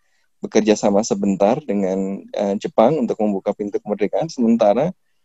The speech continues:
eh, nasionalis Papua, sebagian nasionalis Papua kemudian memilih strategi, eh, bekerja sama dengan sekutu, kan, untuk me-, menghadapi Jepang, gitu. Nah, ini, eh, menunjukkan bahwa kawasan,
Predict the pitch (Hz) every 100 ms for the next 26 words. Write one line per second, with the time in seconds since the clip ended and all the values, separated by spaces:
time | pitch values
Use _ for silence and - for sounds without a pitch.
0 | _ _ - 110 107 101 101 101 101 76
1 | 85 107 113 110 95 101 - 95 - 90
2 | - 113 104 101 104 110 110 - 107 131
3 | 131 113 107 131 120 113 107 123 - 113
4 | 107 104 120 131 - _ _ _ _ -
5 | 110 104 101 98 101 101 - - 107 113
6 | 107 107 113 110 107 98 95 101 113 143
7 | 135 107 101 123 151 101 101 98 - 98
8 | 95 92 92 90 87 71 - 104 101 95
9 | 98 92 92 87 _ _ - - 117 92
10 | 65 - - - _ _ _ _ _ -
11 | 110 98 117 151 131 - - 117 107 107
12 | 113 117 117 113 - 123 123 107 117 107
13 | 113 - 113 110